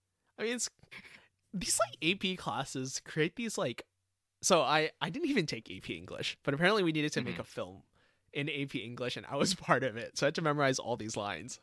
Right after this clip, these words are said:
Speaker 1: for my friend's
Speaker 2: Mm-hmm.
Speaker 1: project. And it
Speaker 2: Mm-hmm.
Speaker 1: just, like, creates these, like, virtual artifacts that just live.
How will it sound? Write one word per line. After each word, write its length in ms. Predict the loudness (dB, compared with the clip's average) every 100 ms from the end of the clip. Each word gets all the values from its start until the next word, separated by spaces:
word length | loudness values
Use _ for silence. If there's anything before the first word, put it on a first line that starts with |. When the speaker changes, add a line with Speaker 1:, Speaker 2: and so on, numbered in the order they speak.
| -4
Speaker 1:
for 160 | -2
my 140 | -2 -4
friend's 300 | -6 -8 -4
Speaker 2:
Mm-hmm. 120 | -2
Speaker 1:
project. 500 | 0 2 2 0 -6 -10 -20 -20 -20 _ _ _
And 120 | -2 -2
it 40 |
Speaker 2:
Mm-hmm. 60 | -2
Speaker 1:
just, 140 | -2
like, 120 | -2
creates 320 | 0 0 0 -2
these, 160 | -4
like, 160 | -4 -4 _ _ _ _ -14
virtual 640 | 0 2 2 2 2 2 0
artifacts 640 | -4 -2 -4 -8 -6 -6
that 100 | -6
just 180 | -4 -6
live. 560 | -8 -8 -10 -12 -18